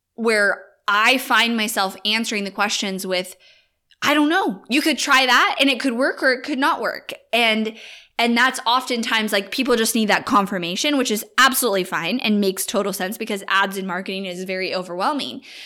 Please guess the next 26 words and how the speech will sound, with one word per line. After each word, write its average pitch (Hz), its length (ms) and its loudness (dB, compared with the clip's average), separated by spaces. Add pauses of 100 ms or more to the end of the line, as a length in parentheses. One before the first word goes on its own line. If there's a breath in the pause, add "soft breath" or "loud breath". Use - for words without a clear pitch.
(180 loud breath)
But 233 120 2
oftentimes 240 680 0
the, 208 200 -4
the 202 140 -4
very, 302 300 -2
like, 220 260 -2
technical 226 720 -4
details 208 580 -2
of 190 160 -8
marketing 185 460 -6
and 180 140 -10
ads 196 300 -4
that 190 120 -4
people 202 260 -8
get 202 200 -8
stuck 185 420 -6
on 277 260 0
and 220 200 -2
it, 180 180 -4
and 190 100 -8
it - 80 -12
stops 185 420 -4
them 196 160 -6
from 190 180 -8
moving 185 300 -8
forward, 180 460 -4